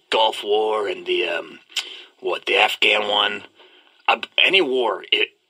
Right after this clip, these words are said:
it basically, uh, <clears throat> have you seen Wolverine? It's kinda like that. He, he was in the Civil War, he's in World War Two,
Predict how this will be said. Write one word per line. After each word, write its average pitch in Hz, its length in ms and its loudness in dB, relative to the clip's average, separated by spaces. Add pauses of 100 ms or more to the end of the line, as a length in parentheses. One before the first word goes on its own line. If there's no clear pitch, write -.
(120)
it - 300 -2
basically, 127 720 2 (100)
uh, - 360 0 (200)
<clears throat> - 140 -16
have 113 120 -2
you 123 80 2
seen 110 300 -2
Wolverine? 95 600 -6 (720)
It's - 140 -4
kinda 107 180 0
like 98 200 -4
that. 92 180 0
He, 98 180 2
he 104 120 -4
was 101 160 -2
in 98 160 -4
the 95 100 -6
Civil 113 440 -4
War, 110 380 0
he's 95 180 -2
in - 100 -8
World 98 180 0
War 92 160 0
Two, 196 360 -2